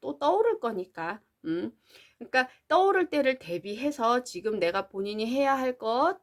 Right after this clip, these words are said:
본인이 뭐 생각하고 있는 것, 준비하고 있던 것, 그런 거에 대해서 다시,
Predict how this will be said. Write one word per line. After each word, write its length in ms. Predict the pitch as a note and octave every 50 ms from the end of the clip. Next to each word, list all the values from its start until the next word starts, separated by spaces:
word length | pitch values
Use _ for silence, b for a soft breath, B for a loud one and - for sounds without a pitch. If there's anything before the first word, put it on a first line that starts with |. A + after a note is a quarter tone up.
| _
본인이 380 | - G#3 G#3 G#3 G#3+ G#3+ G#3+ G3+
뭐 240 | G3 F#3 F3+ F3+ F#3+
생각하고 480 | - C4 B3+ C4+ C4 C4 A#3+ A3+ A3
있는 120 | G#3+ G3+ G3
것, 160 | G#3 G#3 G#3+
준비하고 480 | - A3 A3 A3 A#3 A#3 A3 A3 G3+
있던 240 | G3+ - - F#3+ G3
것, 200 | G#3 A3+ B3+ B3+
그런 240 | - A3 G#3 G#3+ A3
거에 200 | A#3+ A3+ A3 A3
대해서 280 | G3 F3+ F#3+ A#3+ A#3+ B3
다시, 460 | - G3 F3+ - - B3+ C#4+ D#4+